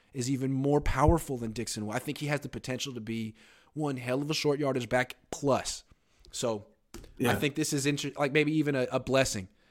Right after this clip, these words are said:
Speaker 1: in disguise that they finally get this freaking guy in the field.
Speaker 2: Yeah, I mean, I like Anthony Dixon. He's been on my show a couple
Speaker 1: I love
Speaker 2: times. He
Speaker 1: Dixon.
Speaker 2: comes
Speaker 1: I
Speaker 2: on.
Speaker 1: love, no shot at Dixon. I'm just trying to
Speaker 2: Yeah.
Speaker 1: praise Jordan Mason. And Dixon was good. He's, he is, he is what you would measure a short yardage back against.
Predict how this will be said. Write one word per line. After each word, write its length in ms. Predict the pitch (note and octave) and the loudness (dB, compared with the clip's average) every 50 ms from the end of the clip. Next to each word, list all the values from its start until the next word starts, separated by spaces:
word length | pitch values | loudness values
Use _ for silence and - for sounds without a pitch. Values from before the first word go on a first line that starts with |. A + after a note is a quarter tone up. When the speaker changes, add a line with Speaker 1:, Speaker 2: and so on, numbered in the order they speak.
| _ - | _ -4
Speaker 1:
in 120 | C3 B2 | -4 -2
disguise 440 | A#2 A2 - - A#2+ A2 A2 A2+ G#2 | -2 -2 0 0 2 2 2 0 -2
that 100 | G#2+ - | -2 -6
they 80 | - | -6
finally 480 | G#2 - - - F3+ C#3+ D#3 D#3+ D3+ C#3 | -6 -4 0 2 4 4 4 4 2 2
get 140 | B2 B2+ - | 0 -2 -4
this 120 | A2+ - | -4 -8
freaking 300 | - - D3 B2+ - B2 A#2+ | -4 -4 -4 -4 -4 -4 -4
guy 180 | A#2+ A#2 A2+ | -2 -2 -4
in 60 | A2+ | -4
the 60 | A2 G2 | -6 -8
field. 320 | - - F#2+ F#2 - - _ _ _ _ _ _ _ _ _ - _ _ _ _ _ - | -10 -12 -12 -12 -12 -18 _ _ _ _ _ _ _ _ _ -20 _ _ _ _ _ 6
Speaker 2:
Yeah, 160 | C3 C3+ C3+ | 8 10 12
I 40 | C3+ | 12
mean, 140 | C3+ C#3 C#3+ | 12 12 12
I 60 | D#3 | 12
like 180 | D#3 D3 C#3+ C3+ | 12 12 12 12
Anthony 260 | C3 C3+ C3 C#3 C#3 B2 | 12 8 8 6 6 8
Dixon. 300 | B2+ C3+ C3 - C3 A#2+ | 8 8 8 6 4 6
He's 160 | D3 D3+ C#3+ | 6 6 8
been 140 | D3+ D3 C3 | 8 8 8
on 100 | A2+ A2 | 8 6
my 100 | A#2+ A2+ | 6 4
show 260 | - - C#3+ C#3 C3+ | 4 6 8 8 8
a 100 | B2 - | 8 8
couple 260 | - - - - A2+ | 6 4 4 2 4
Speaker 1:
I 80 | - C3 | 4 6
love 140 | B2 A#2+ A#2 | 8 8 8
Speaker 2:
times. 100 | A2 A#2+ | 8 6
He 40 | D3 | 4
Speaker 1:
Dixon. 160 | C3 C3+ B2 A2+ | 4 4 4 4
Speaker 2:
comes 40 | |
Speaker 1:
I 140 | B2+ B2 B2 | 6 6 6
Speaker 2:
on. 60 | C3 | 6
Speaker 1:
love, 160 | D3 C#3 C3 - - - - _ _ - | 4 2 0 -2 -14 -20 -20 _ _ 0
no 160 | A#2 C3+ C3+ | 2 2 4
shot 240 | - - D3 C3 B2 | 6 8 8 8 6
at 80 | A2+ | 4
Dixon. 260 | A#2 B2 - - G2+ | 0 -2 -2 -2 -4
I'm 120 | F#2 G#2+ A#2+ | -4 -4 -4
just 120 | B2 - | -4 -2
trying 140 | - D3 B2+ | -2 0 2
to 80 | A#2+ B2+ | 6 6
Speaker 2:
Yeah. 60 | B2 | 8
Speaker 1:
praise 220 | B2+ C#3+ C#3 B2 - | 8 8 6 4 4
Jordan 260 | D3+ D3+ C3+ B2+ C3 | 4 4 4 4 2
Mason. 380 | C3 C3+ B2+ - - G2+ F#2 - - - - - - | 2 2 2 0 -2 -4 -8 -10 -16 -20 -18 -8 -2
And 220 | D#3 D3+ D3+ D#3+ - - E3+ D3 | 0 0 0 0 -4 -8 -6 2
Dixon 300 | - G#3 A3 G#3+ G3+ F3+ | 6 6 6 6 6 4
was 140 | E3 C#3+ B2 | 4 4 6
good. 180 | A#2+ G#3 A3 | 6 6 6
He's, 220 | D#3+ G3+ A3 G3+ - | 6 4 0 0 0
he 180 | - G#3+ A#3+ | 2 2 4
is, 220 | A#3 F#3+ D3+ - - _ _ _ _ _ _ _ _ _ _ _ _ _ _ _ _ _ _ _ _ _ | 4 4 2 0 -4 _ _ _ _ _ _ _ _ _ _ _ _ _ _ _ _ _ _ _ _ _
he 160 | - B3 C4 | 6 6 6
is 100 | A3+ F3 | 6 6
what 160 | A3 B3 - | 4 2 4
you 60 | C4+ | 4
would 140 | C4+ C#4+ G#3 | 4 6 8
measure 420 | G#3 G#3+ C4 A#3+ G#3 E3+ F3+ E3+ | 12 12 12 12 12 10 6 4
a 20 | D3+ | 4
short 240 | - - F#3 F3+ E3 | 6 6 4 6 8
yardage 240 | D#3+ D3+ D3 C#3 | 6 6 6 4
back 240 | B2 E3 D3 C#3+ - | 4 4 4 4 2
against. 480 | C3+ B2+ B2+ C#3 A2 F2+ - - - | -2 -4 -4 -4 -4 -4 -10 -14 -16